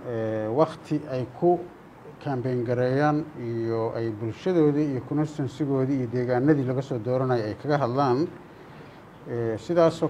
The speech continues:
kale waxaan ka wada hadalnay in, eh, waqtigii ugu dambeeyey, eh, jadwalka ahaa ee ay soo saareen guddiga fiid inuu ku dhaco waqtigeedii doorashada ay ku bilaabato,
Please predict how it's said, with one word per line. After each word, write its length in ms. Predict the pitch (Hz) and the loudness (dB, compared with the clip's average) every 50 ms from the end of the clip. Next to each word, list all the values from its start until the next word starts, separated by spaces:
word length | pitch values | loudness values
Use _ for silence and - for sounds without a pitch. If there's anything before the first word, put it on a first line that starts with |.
| 160 - | 0 0
kale 260 | - 160 170 175 170 175 - - - | 2 4 4 4 2 0 -8 -8 -8
waxaan 220 | 127 95 120 117 | -6 -6 -6 -6
ka 120 | 113 - 151 | -2 0 0
wada 200 | 147 139 135 123 | 2 2 0 0
hadalnay 560 | 117 127 120 127 127 131 143 156 156 156 156 - - 156 | 0 0 -2 -2 -2 0 0 0 0 -2 -2 -4 0 2
in, 340 | 160 170 175 170 165 170 - - 131 131 | 4 4 4 2 0 -2 -8 -10 -8 -4
eh, 340 | 120 120 120 117 117 113 113 120 | -2 -2 0 0 -2 -2 0 2
waqtigii 540 | 143 165 165 - - 175 160 139 139 143 143 - - - - | 2 2 2 2 0 0 0 2 2 -2 -2 -6 -10 -10 -6
ugu 140 | 147 156 185 | -2 -2 2
dambeeyey, 680 | 160 165 151 127 110 120 120 117 120 139 151 165 165 160 - - - - - - - - - - - - - - - | 4 4 4 4 4 4 4 4 6 6 6 6 6 4 -4 -12 -18 -20 -20 -20 -20 -20 -20 -20 -20 -20 -18 -12 -8
eh, 920 | 135 131 131 123 123 120 120 120 120 117 117 117 113 113 110 110 107 107 107 - - - - - - - | -6 -4 -2 0 0 0 2 2 0 0 0 -2 -2 -4 -4 -4 -6 -6 -8 -10 -12 -16 -18 -20 -2 2
jadwalka 540 | 185 185 160 170 160 147 131 - - 139 127 | 2 4 8 8 8 6 6 2 -2 -4 -4
ahaa 300 | 110 117 131 135 139 - | 0 2 2 2 2 2
ee 80 | - 120 113 113 | 0 -2 -2 -2
ay 60 | 110 | -4
soo 240 | 104 - - 156 156 | -6 -2 0 0 0
saareen 520 | 156 - - 131 127 127 131 127 120 113 110 - 120 123 | 0 0 0 2 2 4 2 2 2 0 -2 -4 -2 -2
guddiga 300 | 156 143 123 123 117 110 | -2 0 0 0 -2 -2
fiid 300 | - - - 185 180 180 - - - - - - - - - - - - - - - - - - - | 0 2 2 2 2 2 -2 -12 -18 -20 -20 -20 -20 -20 -20 -20 -20 -20 -20 -20 -20 -20 -16 -8 -6
inuu 260 | 147 135 131 120 113 - - | -4 -2 -2 -2 -4 0 0
ku 100 | 165 147 | 0 0
dhaco 220 | 120 110 95 107 | 2 0 0 2
waqtigeedii 540 | 120 127 - - - 123 113 110 104 101 95 | 0 0 -2 -2 -6 -4 -4 -2 -2 -4 -4
doorashada 380 | 110 110 107 117 - 143 139 123 | -4 -4 -4 -4 -4 -4 -4 -4
ay 80 | 113 | -4
ku 100 | 110 - | -4 -4
bilaabato, 540 | 143 143 135 127 120 113 113 - - 175 180 | -4 0 2 2 2 2 2 0 -2 -4 -4